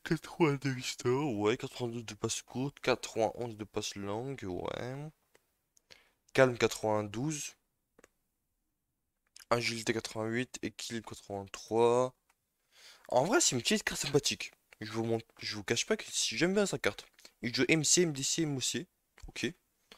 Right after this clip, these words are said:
Je vous cache pas que, euh, sa carte n'est pas si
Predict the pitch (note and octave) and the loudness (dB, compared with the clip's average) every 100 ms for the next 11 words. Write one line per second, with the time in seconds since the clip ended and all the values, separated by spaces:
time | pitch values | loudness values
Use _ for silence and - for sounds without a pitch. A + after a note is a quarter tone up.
0 | - - - _ _ _ _ _ - A2 | -20 -20 -20 _ _ _ _ _ -16 -12
1 | G#2+ A2+ G#2 - B3 - G#2 G2 F#2+ F#2 | -4 -2 0 -2 -2 0 2 4 2 0
2 | G2 F#2+ - F#3+ - G#2 G2 F2 - D3+ | -4 -4 -4 -4 -6 -8 -6 -8 -6 -2
3 | - - - - D#3 D3 C3+ | 4 4 4 2 0 -2 -4